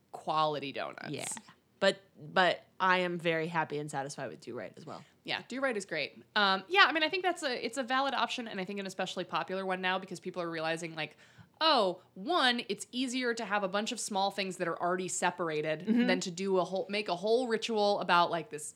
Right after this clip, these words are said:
Speaker 1: thing and cutting it up, and then, like, everybody gets, like, two bites worth.
Speaker 2: Yep.
Speaker 1: And part of it is usually just for decoration, so, like, the amount
Speaker 2: Yeah.
Speaker 1: of cake you see is not really the amount of cake that there is.
Speaker 2: Yeah.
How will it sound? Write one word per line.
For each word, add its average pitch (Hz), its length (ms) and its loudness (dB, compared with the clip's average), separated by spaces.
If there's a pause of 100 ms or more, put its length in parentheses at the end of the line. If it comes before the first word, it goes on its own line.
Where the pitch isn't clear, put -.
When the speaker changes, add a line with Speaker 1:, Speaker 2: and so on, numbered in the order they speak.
Speaker 1:
thing 196 340 2
and 165 160 -6
cutting 180 240 0
it 170 100 0
up, 165 240 2
and 160 160 -6
then, 156 140 -6
like, 156 160 -6
everybody 165 300 -4
gets, 156 200 -8
like, 156 180 -10
two 175 200 -4
bites 160 300 -2
worth. 165 300 -4 (160)
Speaker 2:
Yep. 202 240 4
Speaker 1:
And 175 220 -4
part 202 280 4
of 185 100 0
it 190 80 2
is 185 140 0
usually 185 360 0
just 175 280 -4
for 190 120 -4
decoration, 170 680 -2
so, 175 120 -2
like, 160 180 -2
the 202 100 6
amount 180 220 10
Speaker 2:
Yeah. - 20 2
Speaker 1:
of - 100 -6
cake 170 240 -4
you 175 60 -6
see 165 320 -2
is 165 100 -6
not 160 240 0
really 170 200 2
the 165 100 0
amount 160 160 -2
of 156 80 -6
cake 151 180 -6
that 156 120 -8
there 156 140 -2
is. 156 380 -2
Speaker 2:
Yeah. 262 460 6